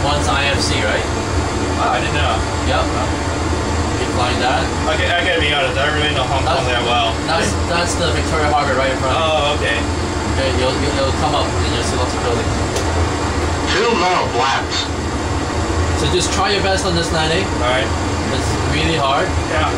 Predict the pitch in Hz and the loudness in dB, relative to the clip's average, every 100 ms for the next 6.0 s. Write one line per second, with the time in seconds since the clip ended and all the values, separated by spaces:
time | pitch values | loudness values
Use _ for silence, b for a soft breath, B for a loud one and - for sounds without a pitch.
0 | - 311 277 - - - - - 302 320 | -2 -2 -2 0 0 0 -2 -2 -2 -2
1 | 320 359 - - - - - - - - | -2 0 0 -2 -2 -2 -2 -2 -2 -2
2 | - - - - - - - - - 139 | 0 0 -2 -2 -2 -2 -2 -2 0 0
3 | 147 160 151 143 143 - 156 151 147 - | 0 0 0 0 0 0 0 0 0 0
4 | - 143 139 139 135 135 135 123 - - | 0 0 0 0 0 0 0 0 0 0
5 | - - - - - - - - - | -2 -2 -2 0 0 0 0 0 0